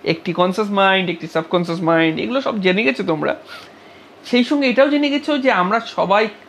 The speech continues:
conscious mind নিয়ে কাজ করে থাকি, কিন্তু আসল power রয়েছে subconscious মাইন্ডের মধ্যে। কোনো information আমরা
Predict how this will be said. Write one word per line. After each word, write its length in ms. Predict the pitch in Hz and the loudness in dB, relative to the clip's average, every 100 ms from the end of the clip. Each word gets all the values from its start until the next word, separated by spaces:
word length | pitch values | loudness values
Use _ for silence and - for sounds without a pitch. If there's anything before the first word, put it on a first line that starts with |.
| - - - - - - - | -20 -20 -20 -20 -20 -20 -14
conscious 560 | - 175 180 247 247 - | -4 -2 -2 -2 -4 -4
mind 420 | 208 208 214 208 | 0 0 0 -2
নিয়ে 160 | 208 202 | -2 -2
কাজ 240 | 196 185 | 0 -2
করে 200 | - 185 | -2 -2
থাকি, 300 | 175 175 180 175 | -2 -4 -6 -6
কিন্তু 240 | 175 170 | -6 -2
আসল 380 | 160 170 196 202 | 0 0 -2 0
power 240 | 180 175 | 4 4
রয়েছে 180 | 180 170 - | 4 -2 -4
subconscious 500 | 170 - 214 220 214 | -2 0 0 0 0
মাইন্ডের 420 | 196 190 185 185 | 2 2 2 2
মধ্যে। 360 | 175 170 180 180 - - - | 2 2 2 2 -4 -20 -8
কোনো 200 | - 214 | -2 2
information 680 | 233 220 208 220 214 208 208 | 2 2 2 0 0 0 0
আমরা 320 | 196 196 196 | 2 4 2